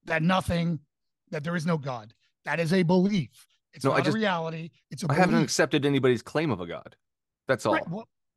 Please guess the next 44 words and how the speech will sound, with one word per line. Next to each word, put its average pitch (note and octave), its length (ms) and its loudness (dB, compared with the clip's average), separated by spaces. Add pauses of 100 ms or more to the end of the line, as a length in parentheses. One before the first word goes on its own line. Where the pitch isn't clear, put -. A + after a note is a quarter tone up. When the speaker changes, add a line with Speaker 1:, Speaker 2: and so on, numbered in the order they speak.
(120)
Speaker 1:
okay, B3+ 280 -6
well, G#3 280 -8 (100)
you, F#3+ 260 -4
but E3 220 -8
you F3+ 100 -4
said A#3+ 400 -2
atheism E3+ 460 -6
means D#3 280 -8 (220)
we D#3 120 -8
believe D#3 280 -6
there C#3+ 140 -8
is B2+ 100 -12
no C3+ 120 -10
God C3+ 320 -6
at A#2 60 -16
the C3+ 60 -18
beginning B2 260 -8
Speaker 2:
I A#2 40 0
didn't A2+ 140 0
Speaker 1:
of - 60 -8
the - 60 -6
Speaker 2:
say - 60 -10
that. F3+ 60 -6
Speaker 1:
show. B2+ 160 -8 (920)
Speaker 2:
I - 40 -4
don't B2 80 0
think A2 140 0
I G2 40 0
said F#2 160 -2
that. F#2+ 100 2
If B2+ 100 0
I D#3 80 4
said D3+ 180 2
that, B2+ 120 4
it's, A2 160 -4 (100)
it's, - 260 -10 (460)
it's, - 200 -6
it's, D3 160 0
it's C#3 120 -4
a C3 40 2
lack D3 280 2
of G2 60 0
a G2 60 0
belief. E2+ 400 -8